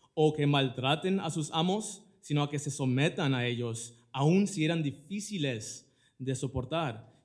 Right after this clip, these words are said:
Peter here doesn't command them to run away or to insult their masters, but to submit to them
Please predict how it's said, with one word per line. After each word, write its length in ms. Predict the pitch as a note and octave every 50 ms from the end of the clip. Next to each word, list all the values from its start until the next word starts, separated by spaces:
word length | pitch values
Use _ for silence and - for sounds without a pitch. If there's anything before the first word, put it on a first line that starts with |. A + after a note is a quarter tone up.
| _ _ -
Peter 260 | F3+ G#3+ A#3+ A#3+ G#3
here 240 | D#3+ C#3 F3 G3 F3+
doesn't 320 | D#3+ F3 F3 F#3 F3+ F#3
command 460 | F3 D3+ C3+ C3 C3 D3+ F3+ G3+ F#3
them 220 | D3 C3+ C3 C3 B2+ - - - -
to 140 | - F#3 E3
run 200 | C#3+ D3 D#3 E3+
away 460 | E3+ D3 D3 D#3+ G#3+ G#3 B2 G#2 A2+ - - - - _
or 120 | - E3 D#3+
to 200 | E3+ F#3 F#3 F3
insult 460 | E3 - - - - E3+ G3 A#3+ A3+
their 100 | G#3 D#3
masters, 680 | C#3 C3 C3+ D3+ D#3+ D#3 - - C3 A2 G#2+ A2 - - - _ -
but 120 | - C3 -
to 100 | C#3+ C3
submit 520 | - - C3+ B2+ B2 B2+ C3+ E3 F3+ -
to 120 | - D#3 B2
them 300 | A#2+ A#2+ A#2 A#2 A#2